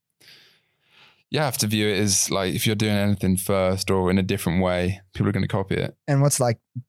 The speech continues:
Speaker 2: the highest form of flattery is imitation.
Speaker 1: Yeah.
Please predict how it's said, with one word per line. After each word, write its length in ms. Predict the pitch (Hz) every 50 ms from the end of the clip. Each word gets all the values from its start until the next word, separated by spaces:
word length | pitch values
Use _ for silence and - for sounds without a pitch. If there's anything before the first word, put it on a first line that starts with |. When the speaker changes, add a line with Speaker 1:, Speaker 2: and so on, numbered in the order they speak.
| _ _ -
Speaker 2:
the 100 | 131 113 - _ _ _ - _ _ -
highest 340 | 113 117 123 120 120 120 -
form 160 | 135 127 123
of 60 | 113
flattery 460 | - - 117 110 117 117 113 110 110 110
is 100 | 104 -
imitation. 540 | 117 117 - - 110 117 113 - 131 135 147
Speaker 1:
Yeah. 300 | 113 107 98 87 107